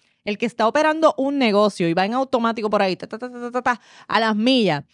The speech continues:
y no se detiene a pensar, a analizar qué es lo que está haciendo, si está funcionando, cómo mejorarlo, qué cosas puede hacer, quién, quién, quién, quién está interviniendo en el negocio,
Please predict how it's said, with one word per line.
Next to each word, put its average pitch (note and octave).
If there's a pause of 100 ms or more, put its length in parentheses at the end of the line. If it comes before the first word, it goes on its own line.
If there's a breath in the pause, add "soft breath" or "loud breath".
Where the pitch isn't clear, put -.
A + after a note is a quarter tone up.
(120)
y A#3+
no A#3+
se C#4+
detiene C#4+
a C#4
pensar, A3
a G#3
analizar G3
qué G#3+
es G#3
lo A#3
que A#3+
está A3+
haciendo, G#3
si G#3
está F#3+
funcionando, G#3+ (200 loud breath)
cómo A#3+
mejorarlo, G#3+
qué G3+
cosas B3
puede B3
hacer, A3+ (400 loud breath)
quién, A#3
quién, B3+
quién, A#3+ (920)
quién B3+
está C#4+ (240)
interviniendo B3+
en C4
el B3+
negocio, G#3+